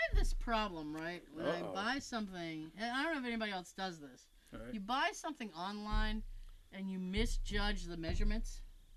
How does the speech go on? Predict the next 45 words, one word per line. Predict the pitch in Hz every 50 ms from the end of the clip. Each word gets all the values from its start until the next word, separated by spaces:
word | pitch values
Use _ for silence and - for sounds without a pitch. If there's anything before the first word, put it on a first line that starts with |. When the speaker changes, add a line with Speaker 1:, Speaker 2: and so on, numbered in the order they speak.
| - - - _ _ _ _ _ -
Speaker 1:
Has | 170 165
anybody | 190 208 220 226 233 233 233
ever | 233 226 226
done | 233 240 233
this? | 240 240 240 - - - - -
Speaker 2:
Measurements | 117 120 127 135 123
of | 110 92 -
what? | 120 131 123 - - - - - - - - - - - - - - - - - - - - - - - -
Like, | 143 123 107 -
what, | 156 165 - - - 127 127 120 123 123 123
what | 135 139
are | 143
you | 143
buying | 131 120 131 139 143 139
that | 139 135
you | 131
have | 131 127
to | 107
measure? | 113 147 147 - - - - - - - - - - - - _ _ _ _ _ _ - - - - - - - - 285
Speaker 1:
Okay, | 302 285 269 262 254 254 233 196 175 165 165 -
well, | 214 226 226
I'll | 226
give | 233 240 233
you | 233 220
an | 208
example | 196 202 214 220 220 214 220 202 190
before | 175 180 180 - 208 202 196
I, | 190 185 175 175 165 - - 139
I | 165 170
tell | 165 - - 185
you | 180 170 165
this | 170 160
story, | - - 160 147 139 135 131 131
right? | 139 143 139 - -
Speaker 2:
All | 113 110 107 101
right. | 120 - - - - - - - - - -
Speaker 1:
So | - 262
I | 247
bought | 233 277 285 254 220
this | 240 233 -
three-drawer, | - - 247 262 277 262 214 220 226 226 226 220 220 214 214 214 208 190 - - - _ _ _ - - -
uh, | 185 185 185 185
little | 185 202 196 175
tote | - - 202 180 - -
thing | 147 131 117 107